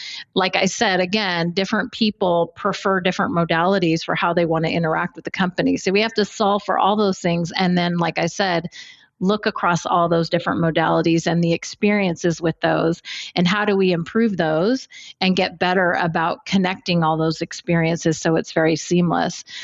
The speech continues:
Well, I think of the biggest opportunity for not just Microsoft, but I think all companies is how do we break down all those silos across all those experiences to really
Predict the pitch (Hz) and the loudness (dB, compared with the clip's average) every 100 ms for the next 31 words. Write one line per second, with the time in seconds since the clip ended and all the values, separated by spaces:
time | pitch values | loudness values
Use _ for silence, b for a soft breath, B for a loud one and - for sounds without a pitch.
0 | B B - 202 240 247 220 180 185 160 | B B -2 0 2 2 0 0 -2 0
1 | 202 196 190 - 196 185 - 175 - 262 | 0 0 -2 -2 -2 -2 -2 -6 -2 0
2 | 247 190 165 160 165 - 170 165 170 214 | 2 2 2 2 0 0 0 0 0 -2
3 | 214 180 175 175 - 180 165 165 175 170 | -2 -4 -2 -2 -2 -2 -2 -2 -2 -2
4 | 170 170 165 - 180 180 196 170 165 160 | -2 -2 -2 0 0 0 -2 0 0 2
5 | 160 165 156 151 - _ _ _ _ _ | 2 2 0 0 -12 _ _ _ _ _
6 | _ - - 214 254 180 175 175 190 - | _ -4 0 2 2 2 0 0 0 -2
7 | 190 185 175 170 180 B B B B - | -2 0 0 0 -2 B B B B -2
8 | 185 196 185 175 - 202 202 190 170 156 | 0 2 2 0 -2 0 2 2 2 2
9 | 160 - 208 - 175 165 - 180 170 170 | 0 -2 -6 -2 -2 0 0 0 2 2
10 | 165 - - - 190 202 202 165 - - | 0 -4 -10 -4 0 2 2 0 -2 0
11 | 156 160 170 B B B - 214 185 185 | 2 2 -2 B B B -4 0 2 2
12 | 185 | 2